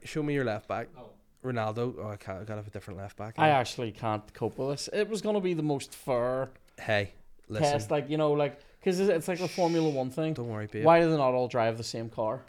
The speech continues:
Speaker 1: Because that's, this is what it's all
Speaker 3: That melts
Speaker 1: about.
Speaker 3: me.
Speaker 1: But
Speaker 3: How do you
Speaker 1: look,
Speaker 3: know who the best driver is?
Speaker 1: you
Speaker 3: The
Speaker 1: know what?
Speaker 3: If, if, if,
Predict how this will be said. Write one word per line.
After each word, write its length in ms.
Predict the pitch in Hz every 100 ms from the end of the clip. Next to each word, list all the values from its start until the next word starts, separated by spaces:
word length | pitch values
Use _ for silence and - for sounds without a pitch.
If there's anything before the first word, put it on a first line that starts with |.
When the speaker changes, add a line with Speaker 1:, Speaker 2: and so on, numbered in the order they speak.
| _
Speaker 1:
Because 460 | 113 - 110 110 - -
that's, 320 | 113 - - -
this 200 | 113 -
is 120 | 110
what 140 | 101 104
it's 100 | -
all 80 | 147
Speaker 3:
That 60 | 139
melts 220 | 127 104
Speaker 1:
about. 100 | 151
Speaker 3:
me. 120 | 139 - _ _ _ _ _ -
Speaker 1:
But 100 | 107
Speaker 3:
How 100 | 165
do 80 | 160
you 60 |
Speaker 1:
look, 80 | 147
Speaker 3:
know 40 | 135
who 60 | 139
the 60 |
best 260 | 135 123 -
driver 320 | 127 120 139
is? 240 | 143 131
Speaker 1:
you 60 | 156
Speaker 3:
The 40 | 196
Speaker 1:
know 40 |
what? 380 | 170 165 170 - - -
Speaker 3:
If, 160 | 147
if, 260 | 165 151 139
if, 400 | 156 147 -